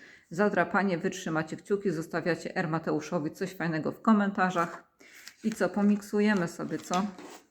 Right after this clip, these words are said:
Zdrapki podawała pani. Nie miałam w, w ogóle możliwości wyboru, także wszystko w rękach pani sprzedawczyni.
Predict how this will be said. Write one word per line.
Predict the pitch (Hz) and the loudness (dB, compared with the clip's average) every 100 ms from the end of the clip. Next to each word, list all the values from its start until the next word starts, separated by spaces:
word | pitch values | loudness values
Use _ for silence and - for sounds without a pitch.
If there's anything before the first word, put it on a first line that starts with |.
| _ _ - _ _ - - - - _ - _ _ - | _ _ -20 _ _ -20 -20 -18 -20 _ -20 _ _ -14
Zdrapki | 170 202 196 - 185 | -2 2 2 2 -2
podawała | 180 170 170 175 160 | 0 2 2 6 4
pani. | - 208 202 190 185 - - | 6 6 6 4 0 -4 -6
Nie | 180 175 | -4 0
miałam | 165 156 156 | 2 2 2
w, | 156 151 - - - - - - - _ - | -6 -10 -14 -20 -20 -20 -20 -20 -20 _ -10
w | |
ogóle | 165 185 185 170 170 | -6 0 2 2 0
możliwości | 180 196 165 180 180 180 - 156 | 2 2 4 4 4 2 -2 -4
wyboru, | 165 156 214 196 | 0 6 6 6
także | 185 175 156 170 170 - - - _ _ _ - - - - - - - - - | 0 -4 -4 -4 -4 -6 -18 -20 _ _ _ -18 -16 -18 -20 -20 -20 -20 -20 -8
wszystko | - 185 185 170 | -2 -2 0 -4
w | 165 | -2
rękach | 190 180 180 160 - | 0 2 0 -6 -4
pani | 190 151 | -2 -2
sprzedawczyni. | - - - 202 185 185 190 185 170 - - | -4 -6 0 2 2 0 0 0 0 -2 -12